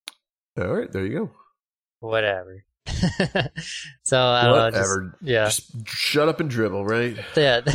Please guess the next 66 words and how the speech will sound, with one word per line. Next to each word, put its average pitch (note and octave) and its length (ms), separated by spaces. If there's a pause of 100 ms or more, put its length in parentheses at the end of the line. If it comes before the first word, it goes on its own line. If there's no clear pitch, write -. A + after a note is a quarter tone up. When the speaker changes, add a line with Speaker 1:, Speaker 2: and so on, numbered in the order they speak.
(460)
Speaker 2:
The, G#3+ 640
the E3+ 100
big G3+ 240
thing E3+ 180
I D3+ 80
saw D3 180
was C#3+ 120
that C#3 200
title. D3+ 300
It A#2 100
was A#2+ 80
just C#3 140
like, B2+ 180
"Knicks D3 280
are E3 80
suing E3+ 280
the C3 60
Raptors." B2 420
I C3 100
haven't F3+ 300
heard E3 180
of G3 80
that C3+ 160
ever A#2 160
before. A2+ 300
I B2 60
haven't E3 200
heard D#3+ 160
of C3 160 (320)
two D#3+ 340
franchises C3+ 640
suing C#3+ 300
each B2+ 160
other A2 220
for A2 160
that. G#2+ 180
So A#2+ 120 (100)
that, D3 180
I D3+ 40
don't E3 80
know, D#3+ 60
it's C3+ 80
just C#3 200 (160)
kinda D3+ 180
crazy C#3+ 240
Speaker 1:
Yeah. G#2+ 100
Speaker 2:
to - 60
see C#3 160
that, A2 220
you A2 80
know? A2 180 (500)
Let C#3+ 160
alone, C#3+ 200
like, C3+ 120
Speaker 1:
You D#3+ 80
Speaker 2:
a - 20
Speaker 1:
might B2+ 140
see C3 100
Speaker 2:
U D3 100
S C3 140
Speaker 1:
more B2 160
and A2+ 80
more A2 40
of A2 60
it - 20
as, G#2+ 220